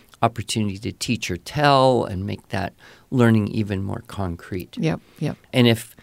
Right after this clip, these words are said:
Speaker 1: you have a student who isn't intrinsically interested, then can you find someone or something that can inspire them
Speaker 2: Right.
Speaker 1: in that way?
Speaker 2: Right, right.
Speaker 1: And, uh, you know, that's why I think,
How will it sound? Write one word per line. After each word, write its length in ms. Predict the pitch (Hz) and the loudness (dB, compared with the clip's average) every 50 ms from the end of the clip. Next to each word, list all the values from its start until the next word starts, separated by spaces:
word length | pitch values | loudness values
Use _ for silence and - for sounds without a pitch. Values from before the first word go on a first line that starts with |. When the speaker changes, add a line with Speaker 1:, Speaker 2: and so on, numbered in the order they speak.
| _ _ _ _ _ - - | _ _ _ _ _ -12 -2
Speaker 1:
you 160 | - 131 127 127 | 4 6 6 6
have 200 | 135 123 117 120 | 6 6 4 2
a 60 | 117 | 0
student 420 | - - - 139 123 117 117 - 110 | 0 0 2 4 4 4 2 2 0
who 200 | 110 113 101 - | -2 -2 -2 -2
isn't 540 | - - 139 131 127 131 117 - - - - _ _ _ _ _ _ - | 2 2 2 4 6 4 4 2 0 -8 -16 _ _ _ _ _ _ 0
intrinsically 960 | 123 117 110 110 - - - - - 170 185 196 - - 165 - 117 117 104 | 2 2 2 2 -2 -8 -6 2 6 8 8 8 8 6 2 2 2 0 0
interested, 640 | - 107 95 90 - 101 92 - - 107 107 113 - _ _ _ _ _ _ _ _ _ _ | 0 -2 -6 -4 -6 -8 -8 -6 -6 -6 -8 -8 -10 _ _ _ _ _ _ _ _ _ _
then 160 | - 127 120 117 | 0 2 2 2
can 240 | - - 139 143 131 | 2 0 0 2 2
you 140 | 123 120 113 | 2 0 -2
find 840 | - - - - 139 135 131 135 135 135 127 120 120 117 117 110 | -4 -8 -6 0 2 4 6 6 6 6 4 4 4 2 0 0
someone 540 | 110 - - - - 135 131 127 120 113 107 | 0 0 0 2 2 2 4 4 4 4 2
or 60 | 104 | 2
something 440 | 101 - 123 117 113 - 113 110 104 | 0 0 0 0 0 0 -2 -2 -2
that 160 | 101 - - | -4 -6 -6
can 200 | - 107 98 98 | -4 -4 -2 -2
inspire 720 | 101 101 95 95 - - - - - 117 117 117 113 107 95 | -4 -6 -6 -6 -4 -6 -6 -4 -2 0 2 4 4 2 0
them 280 | 87 90 92 90 92 - _ _ - | -4 -8 -12 -12 -14 -18 _ _ -6
Speaker 2:
Right. 240 | 196 175 165 165 - - | -2 -2 -2 -2 -2 -2
Speaker 1:
in 200 | 110 98 95 92 | -2 -2 -2 -2
that 200 | 92 - - - | -4 -6 -6 -6
way? 360 | - 107 92 - - - _ - | -6 -6 -6 -6 -10 -16 _ -8
Speaker 2:
Right, 300 | 185 180 175 170 170 208 _ _ _ _ - | -4 -2 -2 -2 -4 -8 _ _ _ _ -4
right. 180 | 180 160 160 | -4 -2 -2
Speaker 1:
And, 300 | 101 101 98 95 95 95 _ _ - - - - - - - _ _ - | -2 -2 -4 -4 -6 -10 _ _ -20 -20 -20 -20 -20 -20 -20 _ _ -8
uh, 120 | - - - - | -8 -6 -6 -4
you 120 | - 262 | -2 2
know, 120 | 285 202 | 4 4
that's 280 | 139 147 151 143 - - | 6 6 4 2 4 4
why 140 | 139 123 117 | 4 4 4
I 160 | 110 113 113 | 4 4 2
think, 300 | 110 - 123 117 110 110 | 2 2 0 0 0 0